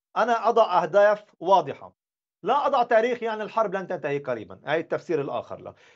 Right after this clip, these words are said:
ويقول زورا: "الأهداف واضحة." لم يفسر بعد الجملة ال-، الأشهر، النصر المطلق. لا يقول: "ماذا يعني مطلق؟ كيف نقيسها؟ أرأيتم؟"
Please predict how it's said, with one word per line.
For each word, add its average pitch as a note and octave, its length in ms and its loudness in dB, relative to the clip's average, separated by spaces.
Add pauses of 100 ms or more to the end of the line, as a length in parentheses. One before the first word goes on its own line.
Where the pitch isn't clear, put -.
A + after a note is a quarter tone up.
(720)
ويقول G#3+ 460 4
زورا: A#3+ 360 2
"الأهداف F#3 540 0
واضحة." D3+ 460 -2 (380)
لم A#3+ 180 -2
يفسر C4 600 -2
بعد F3+ 420 2 (420)
الجملة G#3+ 380 -2
ال-، G3+ 240 -2 (140)
الأشهر، G3 640 -4
النصر G3 320 -4
المطلق. A3+ 500 -4 (340)
لا G3+ 160 4
يقول: A3+ 400 0 (280)
"ماذا A3 260 2
يعني G#3 300 2
مطلق؟ G#3 420 -2 (200)
كيف G#3+ 280 -2
نقيسها؟ G3 580 -6 (360)
أرأيتم؟" A#3 580 0